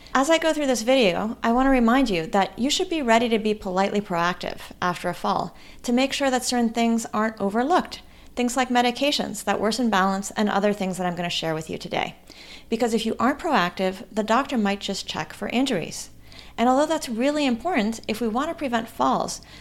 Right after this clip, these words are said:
so that older people can remain as healthy and independent as possible, what we want doctors to do after a fall is to do a careful evaluation to check on all the things that could have contributed to a fall.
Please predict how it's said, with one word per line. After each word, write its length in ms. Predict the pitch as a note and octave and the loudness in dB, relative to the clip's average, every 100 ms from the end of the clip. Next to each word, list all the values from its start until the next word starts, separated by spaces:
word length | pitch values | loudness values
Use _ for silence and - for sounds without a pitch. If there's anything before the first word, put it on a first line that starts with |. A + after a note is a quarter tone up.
| - | -16
so 140 | - | 0
that 140 | G#3+ - | 0 2
older 220 | A3 B3 | 0 0
people 400 | A#3+ C4 B3+ F3 | 0 -4 -2 -4
can 160 | - G#3 | -2 -2
remain 460 | G#3+ A3 A#3 A#3 | 0 2 2 0
as 240 | - F#3 F3+ | -2 -4 -4
healthy 460 | - B3 A#3+ A#3+ | -4 -4 -2 -2
and 120 | - - | -2 0
independent 540 | A#3 A3+ A3 G3+ F#3+ | 0 0 0 -2 -2
as 140 | E3+ - | -4 -4
possible, 640 | B3+ C4 A3+ F3+ F3 - - - - - - | -2 -2 -2 -4 -4 -8 -18 -20 -20 -12 -2
what 120 | A#3+ | 2
we 120 | B3 | 2
want 240 | A#3+ C#4+ | 4 2
doctors 380 | C#4+ B3+ B3+ G#3+ | 2 0 -2 -6
to 60 | G3+ | -2
do 200 | G3 - | -2 -2
after 340 | B3 D#4+ - F#3 | -2 -2 -2 -4
a 60 | |
fall 380 | E3 F3+ F3 - - - - | -4 -4 -4 -6 -14 -16 -6
is 120 | G#3 | -4
to 100 | G#3+ | -2
do 140 | G#3 A3 | 0 0
a 60 | |
careful 400 | A3 - C#4+ D4 | 0 -2 -2 0
evaluation 760 | C4 A3 G3 F#3 F#3+ A#3 D#4 F4 - - - | 2 2 2 2 2 0 -4 -6 -14 -20 -10
to 100 | - | -6
check 320 | G#3 B3 A#3+ | 0 0 2
on 120 | G#3 F#3 | 0 0
all 200 | G3+ A3+ | 2 4
the 100 | A3+ | 2
things 360 | G3 F3+ F#3 | 0 -2 -2
that 160 | - G3+ | -4 -4
could 120 | - | -4
have 100 | G#3 | -4
contributed 540 | G3+ F3+ E3+ D#3+ D#3+ | -6 -4 -4 -4 -6
to 120 | - E3+ | -8 -10
a 40 | |
fall. 340 | - - - | -4 -4 -6